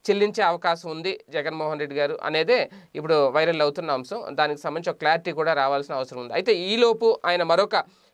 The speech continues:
కీలక నిర్ణయం తీసుకున్నారు. ఆరోగ్య ఆసరా పథకానికి సంబంధించి, ఆ, ఇప్పటికే ఆరోగ్య ఆసరా పథకం ద్వారా, ఆ,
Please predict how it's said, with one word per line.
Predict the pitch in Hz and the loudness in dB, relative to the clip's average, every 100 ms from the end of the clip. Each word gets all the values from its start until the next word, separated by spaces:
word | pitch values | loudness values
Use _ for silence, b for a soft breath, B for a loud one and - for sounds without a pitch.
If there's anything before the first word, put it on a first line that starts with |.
| - | -4
కీలక | 190 196 | -2 0
నిర్ణయం | 196 180 185 175 | -2 -4 -4 -6
తీసుకున్నారు. | 165 170 180 160 165 190 - | -8 -12 -8 -2 -2 -2 -4
ఆరోగ్య | 160 180 220 240 214 220 220 - | 2 4 4 2 2 -2 -2 0
ఆసరా | 175 185 196 185 - _ - - | 0 0 0 -2 -2 _ -14 -6
పథకానికి | 165 175 175 170 170 | -4 0 -2 -2 -8
సంబంధించి, | 175 156 160 151 165 226 208 B B B - | -8 -4 -4 -6 -8 -8 -8 B B B -6
ఆ, | 147 143 139 | 0 2 0
ఇప్పటికే | 175 220 220 240 | -2 -2 0 0
ఆరోగ్య | 185 165 175 208 208 196 - 120 160 | 2 4 2 0 -4 -6 -6 -10 -4
ఆసరా | 170 180 196 | -2 0 -2
పథకం | 180 165 165 175 | -2 -4 -4 -8
ద్వారా, | 156 160 196 254 233 B - | -4 -2 -2 -4 -12 B -4
ఆ, | 147 143 131 | 0 0 0